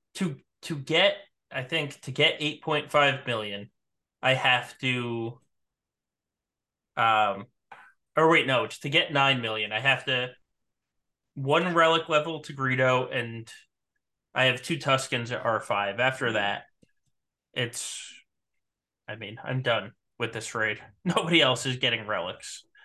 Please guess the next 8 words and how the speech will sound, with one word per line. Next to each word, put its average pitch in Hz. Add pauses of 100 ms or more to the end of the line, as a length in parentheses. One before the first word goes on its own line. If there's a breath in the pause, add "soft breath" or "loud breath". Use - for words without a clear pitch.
(280 soft breath)
I 139
don't 131
care 131
about 117
Mac's 117
personal 110
box. - (180)
Um, 120